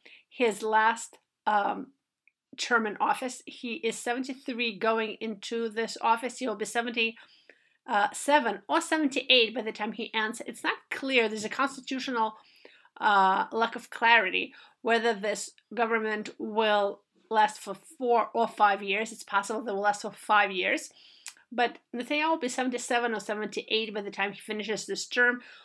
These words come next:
Hopefully that it goes to the end. And his biggest job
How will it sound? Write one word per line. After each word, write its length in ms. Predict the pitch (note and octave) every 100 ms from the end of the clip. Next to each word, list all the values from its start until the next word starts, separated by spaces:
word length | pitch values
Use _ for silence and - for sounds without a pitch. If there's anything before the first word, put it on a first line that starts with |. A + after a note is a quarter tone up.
| _
Hopefully 520 | - A#3 A#3 A3+ A3+
that 340 | A3 G3+ F#3+ -
it 120 | G#3
goes 300 | G#3+ G#3 G3
to 120 | -
the 100 | G3+
end. 340 | - G#3+ C4+ E4 - - - - -
And 460 | A3+ G#3+ G#3+ G#3
his 300 | - - B3
biggest 520 | - C4+ D4 E4+ - - A3
job 640 | F#3+ A3 G#3 G#3 F#3+ G3